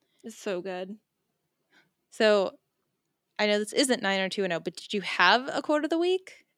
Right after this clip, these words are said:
Speaker 1: So this is what's wild. Like, it moves so fast. I didn't get a chance to really write specific actual full quotes, but let me see back to my notes. La, la, la. I think what I'll probably say is a collection of things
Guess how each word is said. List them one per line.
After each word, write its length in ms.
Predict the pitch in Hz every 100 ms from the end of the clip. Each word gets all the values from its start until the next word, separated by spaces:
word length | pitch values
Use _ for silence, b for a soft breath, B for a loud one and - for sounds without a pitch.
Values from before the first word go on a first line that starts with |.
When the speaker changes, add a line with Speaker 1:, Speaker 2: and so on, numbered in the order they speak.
| _ _
Speaker 1:
So 340 | - 330 320
this 240 | 220 302 381
is 140 | 349
what's 200 | 330 330
wild. 400 | 214 202 180 - -
Like, 240 | 220 -
it 180 | - 269
moves 280 | 262 277 262
so 200 | - 220
fast. 460 | 233 185 190 233 -
I 120 | - 220
didn't 220 | 226 254
get 100 | 240
a 60 |
chance 340 | 208 220 196 -
to 100 | 185
really 240 | 202 208
write 520 | 190 185 190 185 - _ _ _
specific 720 | - - - 214 - 208 196 -
actual 460 | 190 - 220 185 190 _ -
full 220 | 202 196
quotes, 600 | - 196 190 262 - - b b b _ _ _ -
but 720 | 240 220 165 107 - - - _ _ _ -
let 120 | 202
me 100 | 208
see 400 | - 196 190 190
back 240 | 175 175
to 80 | -
my 100 | 170
notes. 300 | 185 190 -
La, 140 | 185
la, 100 | 180
la. 580 | 202 220 269 269 269 269 - _ _ _ _ _ _ _ _ _ _ _
I 140 | 208 233
think 320 | - 277 302
what 140 | 359 359
I'll 100 | 320
probably 340 | 254 214 247
say 200 | 233 214
is 100 | 208
a 60 | 208
collection 560 | - 196 180 - 247
of 140 | 262 269
things 500 | 277 294 311 302